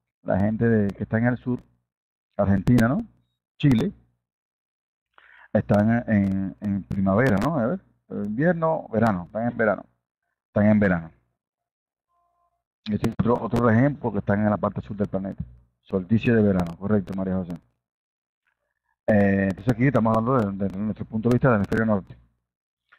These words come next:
El solsticio de invierno es el evento astronómico en donde nuestro planeta está más lejano del Sol. Es el día más corto del año y de mayor oscuridad,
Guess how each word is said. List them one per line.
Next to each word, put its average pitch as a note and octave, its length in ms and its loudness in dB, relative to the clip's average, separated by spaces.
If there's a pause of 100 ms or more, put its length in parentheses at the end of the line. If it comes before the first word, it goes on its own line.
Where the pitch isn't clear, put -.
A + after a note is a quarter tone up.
(260)
El A2+ 100 2
solsticio C#3+ 300 0
de F3+ 80 2
invierno D3+ 400 2
es C3+ 80 4
el C3+ 60 4
evento C3+ 280 0
astronómico B2+ 480 0
en A2+ 80 -2
donde G#2 260 -2
nuestro G#2 200 -4
planeta G#2+ 320 -2
está A2+ 220 0
más A#2 180 -2
lejano A2+ 400 -2
del A2 100 -10
Sol. F3+ 300 -4 (800)
Es B2 180 2
el D3 120 2
día D#3 220 2
más C#3+ 240 0
corto D3 360 -2
del B2 160 2
año B2+ 320 -2 (560)
y A#2+ 80 4
de A2+ 100 4
mayor A2 280 2
oscuridad, A2+ 460 2